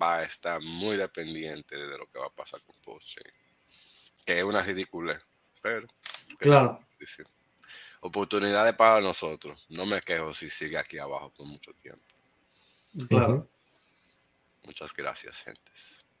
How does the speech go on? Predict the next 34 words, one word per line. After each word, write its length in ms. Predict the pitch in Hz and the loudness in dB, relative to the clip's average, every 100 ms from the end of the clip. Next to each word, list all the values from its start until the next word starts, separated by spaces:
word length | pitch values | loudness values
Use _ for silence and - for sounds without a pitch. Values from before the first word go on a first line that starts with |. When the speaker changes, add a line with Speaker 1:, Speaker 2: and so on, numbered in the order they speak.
| _ - | _ 8
Speaker 2:
Sí. 600 | - - 135 127 120 147 | 8 8 4 2 2 2
Speaker 3:
Sí. 360 | 123 98 92 - _ | 0 0 -2 -6 _
Speaker 2:
Sí, 320 | - 165 170 | 4 10 12
sí, 140 | 156 165 | 12 10
sí, 280 | 175 160 147 | 10 10 6
sí, 240 | - 214 | 4 8
y, 100 | 190 160 | 10 10
y 80 | 160 | 10
además 360 | 156 147 180 185 | 10 10 8 6
es 80 | 220 | 4
muy 200 | 214 214 | 4 8
curioso 560 | 208 170 175 175 170 | 10 12 10 8 6
que, 80 | - | 8
bueno, 240 | 143 151 147 | 8 8 8
yo 160 | 147 | 10
no 80 | 175 | 8
sé 160 | 180 170 | 8 4
si 160 | - | 6
Richard 340 | 151 147 143 147 | 6 6 6 4
lo 80 | 123 | 4
está 140 | 143 | 4
haciendo 280 | 139 160 147 | 4 4 4
adrede 280 | 120 120 147 | 6 6 6
o 100 | 135 | 4
es 100 | 123 | 4
coincidencia, 580 | 143 139 104 104 - 135 | 2 0 0 6 8 8
Speaker 1:
Sí. 180 | 80 - 73 - - _ | 4 -8 -12 -14 -18 _
Speaker 2:
pero 300 | - 151 139 127 | 8 10 10 10
cuando 360 | 143 151 143 | 8 10 10
dompean, 560 | 139 139 135 175 208 208 | 10 8 12 12 12 10
inmediatamente 800 | 156 151 143 165 165 160 160 165 | 4 8 12 12 10 8 8 8
pone 260 | 160 156 | 8 8
una, 720 | 156 151 143 131 120 110 104 - | 8 6 6 6 4 0 -2 -8
Speaker 1:
Una 60 | 90 | 0